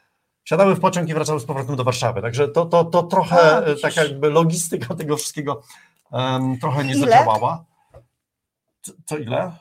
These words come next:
Speaker 2: Ile więcej mandatów otrzymaliśmy dzięki
Speaker 1: To znaczy, i myślę, że tak, w
Speaker 2: turystyce?
Speaker 1: skali kraju ja bym to szacował, że zdobyliśmy trzy dodatkowe mandaty
Speaker 2: Mhm.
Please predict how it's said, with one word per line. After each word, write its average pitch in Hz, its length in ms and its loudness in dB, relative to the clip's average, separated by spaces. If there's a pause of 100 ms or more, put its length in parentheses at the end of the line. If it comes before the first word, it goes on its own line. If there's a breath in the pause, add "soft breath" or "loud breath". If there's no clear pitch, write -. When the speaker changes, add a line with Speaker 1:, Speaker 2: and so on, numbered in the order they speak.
(100)
Speaker 2:
Ile 262 360 -6
więcej 220 380 -8
mandatów 202 480 -12
otrzymaliśmy 185 640 -18
dzięki - 440 -16
Speaker 1:
To 180 60 0
znaczy, 208 200 2
i 175 120 -2
myślę, 196 220 2
że 160 60 4
tak, 127 100 6
w - 20 -16
Speaker 2:
turystyce? - 300 -8
Speaker 1:
skali 220 220 4
kraju 175 560 2
ja 160 120 -2
bym 165 180 -4
to 151 100 -8
szacował, 147 520 2
że 139 280 -4
zdobyliśmy 135 760 -4
trzy - 200 -8
dodatkowe 135 480 -2
mandaty 127 480 0
Speaker 2:
Mhm. 135 320 -2